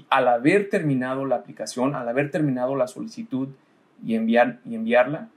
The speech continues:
comunicarse con ese departamento de becas y ayuda financiera, confirmar que la,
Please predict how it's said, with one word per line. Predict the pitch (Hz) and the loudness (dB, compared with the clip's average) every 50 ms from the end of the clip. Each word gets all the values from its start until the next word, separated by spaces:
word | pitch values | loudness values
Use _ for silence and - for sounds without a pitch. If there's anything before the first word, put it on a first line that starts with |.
| _ _ _ _ _ _ | _ _ _ _ _ _
comunicarse | - 120 117 117 117 113 - 160 185 165 - 185 147 | 0 2 2 2 2 2 2 2 2 2 -2 -6 -6
con | - 143 135 | -4 -4 -4
ese | 131 131 - 147 | -4 -4 -4 -6
departamento | 131 131 - 120 113 - - 117 113 117 123 117 139 135 | -6 -4 -4 -4 -4 -4 -6 -6 -4 -6 -6 -4 -4 -6
de | 120 | -4
becas | 110 117 117 113 - 131 123 - - - | -4 -8 -8 -4 -4 -4 -4 -6 -12 -14
y | 107 | -14
ayuda | 107 117 120 120 120 | -12 -10 -8 -8 -8
financiera, | - - 113 110 110 - - 147 147 151 165 175 175 _ _ _ _ _ _ _ | -8 -8 -12 -12 -10 -8 -4 -4 -2 -2 -4 -6 -8 _ _ _ _ _ _ _
confirmar | - 123 120 113 123 127 113 117 123 135 160 175 190 196 196 - _ _ _ _ | -2 0 0 0 -2 -2 0 2 4 4 4 2 0 -6 -12 -14 _ _ _ _
que | - 151 | -6 -6
la, | 131 117 117 117 117 113 113 107 | -4 -4 -4 -6 -6 -8 -12 -14